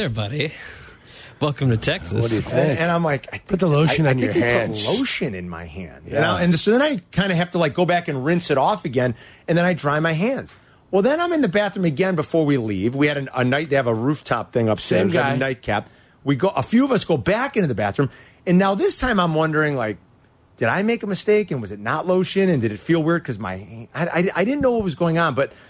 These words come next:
Speaker 2: Did
Speaker 3: so
Speaker 2: it
Speaker 3: this time I,
Speaker 2: feel
Speaker 3: I get my
Speaker 2: weird?
Speaker 3: hands wet, and he's standing right next to me.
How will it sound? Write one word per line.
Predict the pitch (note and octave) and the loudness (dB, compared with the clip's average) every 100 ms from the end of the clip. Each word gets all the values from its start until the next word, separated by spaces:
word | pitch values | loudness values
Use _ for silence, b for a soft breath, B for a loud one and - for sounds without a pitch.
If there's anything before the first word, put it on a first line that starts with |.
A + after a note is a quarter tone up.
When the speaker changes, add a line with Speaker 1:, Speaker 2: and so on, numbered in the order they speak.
| - | -14
Speaker 2:
Did | - - | -10 -2
Speaker 3:
so | |
Speaker 2:
it | F3 | 2
Speaker 3:
this | D#4+ - | 2 2
time | D4 C#3 | 2 2
I, | |
Speaker 2:
feel | C3 B2+ | 2 0
Speaker 3:
I | - | 0
get | - - | 0 0
my | |
Speaker 2:
weird? | G3 | 0
Speaker 3:
hands | D#3 G3 F3+ | -2 -2 -2
wet, | A#2 F#3 | -2 -2
and | G3+ G#3+ | 2 2
he's | G3+ | 2
standing | - C4 B3+ A3+ | 2 0 0 -2
right | F#3 C#4+ E4 | -2 -2 -2
next | D#4 D#4 | -6 -4
to | G#3 | -6
me. | A#2 | -8